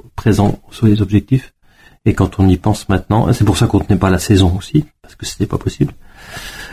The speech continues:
Et malgré tout, aujourd'hui, les méthodes d'entraînement sont un petit peu différentes, mais pas encore énormément. Et bizarrement, l'équipe de France est complètement à un autre niveau.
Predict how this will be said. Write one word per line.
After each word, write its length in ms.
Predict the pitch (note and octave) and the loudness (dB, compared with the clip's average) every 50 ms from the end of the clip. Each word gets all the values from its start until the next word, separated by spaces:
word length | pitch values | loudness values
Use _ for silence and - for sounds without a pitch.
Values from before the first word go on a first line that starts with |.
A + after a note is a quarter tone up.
| - _ - | -20 _ -2
Et 120 | - A2+ G2+ | 2 4 4
malgré 420 | G2+ A2 A#2 G#2 G#2 G2 G#2 - | 4 6 6 4 6 4 4 2
tout, 680 | - - B2+ C3+ C3+ B2+ A2 G2+ F#2+ F2+ F#2 F2+ F2+ F2+ | 2 2 4 6 6 6 6 4 4 2 2 0 -2 -2
aujourd'hui, 500 | - - - A2+ F#2+ G#2 G2+ F#2+ G#2 G#2+ | -2 0 2 4 4 4 4 4 4 4
les 100 | G2 G2 | 4 4
méthodes 440 | F2+ F#2 F#2 - G2+ G2 F#2 - F2 - F#2+ F2+ F2+ F2 - _ - - _ _ _ _ | 4 4 2 2 0 0 0 -2 -2 -2 -2 -2 -2 -4 -12 _ -20 -20 _ _ _ _
d'entraînement 520 | - F2+ F#2 F2+ - - F#2+ G2+ G#2 G2+ F2+ | -2 -2 -2 -2 -2 -2 0 2 2 2 0
sont 280 | - - - E2 D#2+ D#2 - - - | -2 -6 -6 -6 -6 -6 -8 -6 0
un 200 | - C3 A#2 A#2 | 2 4 4 4
petit 240 | G#2 - - A#2+ | 2 0 0 -2
peu 180 | - - A#2 A#2 | 0 2 2 4
différentes, 500 | A2+ A2 A2+ - - A2 G#2+ A2 F#2+ F#2+ | 4 4 4 2 2 2 2 2 2 4
mais 140 | F#2+ F#2 F2+ | 4 2 2
pas 160 | F2 - - | 2 0 0
encore 460 | F2 F2+ F#2 E2+ - - F2 F2 F2+ F2 F2 F2+ F#2+ G2 - - | 0 2 0 0 0 0 0 2 4 4 4 4 4 2 2 2
énormément. 560 | G#2+ G2 F#2+ F2+ F2+ F#2 F2 G2+ B2 C3 - - - - - - - - - - _ - | 2 4 4 4 4 4 4 4 2 0 -2 -6 -20 -20 -20 -20 -20 -20 -20 -20 _ -2
Et 320 | - A2 G#2 A#2+ - - - - - - | 0 2 2 2 2 -2 -6 -8 -4 0
bizarrement, 480 | A#2 G#2+ G2 - G2 F2 F#2+ G#2+ A#2 A#2 | 2 4 4 4 2 2 4 4 4 4
l'équipe 260 | G#2 G#2 - G#2 G2+ | 2 2 2 0 2
de 80 | - | 0
France 380 | F#2 - - - G2+ - - - | 0 -2 0 -2 -2 -2 -2 -4
est 100 | - C3 | -6 -4
complètement 540 | - - G#2 F2+ - G#2 - G#2+ G#2 G2+ F#2+ | -2 -2 0 0 0 0 2 2 2 4 4
à 40 | F#2+ | 4
un 40 | |
autre 140 | G2+ G2 - - | 4 2 2 2
niveau. 220 | G2 F2+ F#2+ - | 0 0 0 -2